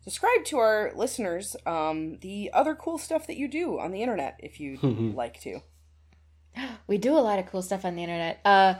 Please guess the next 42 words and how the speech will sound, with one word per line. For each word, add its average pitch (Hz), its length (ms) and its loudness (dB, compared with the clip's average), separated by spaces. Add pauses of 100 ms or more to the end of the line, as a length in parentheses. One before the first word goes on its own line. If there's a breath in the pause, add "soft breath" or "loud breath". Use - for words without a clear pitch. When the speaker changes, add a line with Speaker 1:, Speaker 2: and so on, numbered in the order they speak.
(200 loud breath)
Speaker 3:
well, 220 120 4
so 220 300 6
the 214 120 2
thing 330 300 4
that 254 180 4
Clay 240 200 4
and 220 100 4
I 208 540 4
sort 208 220 2
of 175 140 2
have 180 140 -4
done 254 160 6
together, 196 280 2
a 170 60 0
little 170 200 -2
project, 180 560 0
was, 170 280 2
uh, 156 300 4 (300 loud breath)
The 202 100 6
Last 190 320 4
Show, 240 240 4
which 285 140 2
is 185 100 -4
an 185 160 -2 (100)
audio 226 340 6
drama 165 460 -4
podcast 170 720 -2
about 196 500 8 (120)
a 190 140 4
college 220 380 4
radio 320 240 6
show 202 180 4
that 185 160 2
survives 175 320 -2
the 180 120 2
end 185 100 0
of 208 80 -4
the 262 80 2
world. 285 400 4 (680 loud breath)
And 185 360 6
it's, 180 260 0
uh, 180 400 6